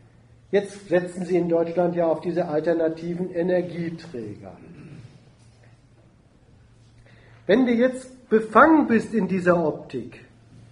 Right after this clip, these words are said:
das sei alles eine Frage von, wie gefährlich sind die technologisch,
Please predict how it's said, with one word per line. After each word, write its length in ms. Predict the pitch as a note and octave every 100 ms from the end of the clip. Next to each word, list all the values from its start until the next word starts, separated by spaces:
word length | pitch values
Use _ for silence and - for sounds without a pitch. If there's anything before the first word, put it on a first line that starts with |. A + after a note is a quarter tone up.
| _ - - _ _ _ _ _ - - _
das 240 | G#3+ A3+
sei 280 | A#3 B3 A#3
alles 300 | B3+ C4 C4
eine 300 | - A#3 A#3+
Frage 500 | A#3 - G3+ A#3+ B3
von, 340 | A#3 A#3 A#3+ - - C#3+
wie 160 | A3+
gefährlich 840 | A#3+ A#3 - A3 C4 D#4+ D4+ C4+ -
sind 220 | B3 A#3+
die 160 | A#3+ -
technologisch, 1080 | A#3 A3+ A3+ A3 G3 E3+ D3 A2+ - -